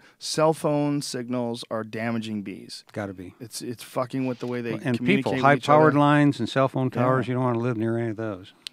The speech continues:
Speaker 1: Yeah. Well, I think that, uh, high power lines, th-, has there been a direct correlation ever established between them and sicknesses?
Speaker 2: Between some high powered lines, not,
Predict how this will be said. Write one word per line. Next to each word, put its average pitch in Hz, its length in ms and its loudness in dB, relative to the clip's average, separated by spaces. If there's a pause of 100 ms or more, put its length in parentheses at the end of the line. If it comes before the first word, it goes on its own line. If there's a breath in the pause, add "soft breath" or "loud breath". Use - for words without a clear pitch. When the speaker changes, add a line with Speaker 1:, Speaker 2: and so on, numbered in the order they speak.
(100)
Speaker 1:
Yeah. 117 720 -2
Well, 127 240 -2
I 107 100 0
think 160 280 -8
that, 123 240 0
uh, 107 240 -2
high 127 220 0
power 139 340 2
lines, 110 640 -4
th-, 117 240 -14
has 123 320 -4
there 139 200 0
been 147 180 0
a 143 60 0
direct 123 340 0
correlation 127 600 0
ever 120 220 0
established 123 520 -4
between 123 340 -4
them 123 240 0
and 117 100 -2
sicknesses? 131 560 -8
Speaker 2:
Between 135 320 2
some 156 400 4
high 107 160 0
powered 95 400 -8
lines, 90 300 -14
not, 131 220 -2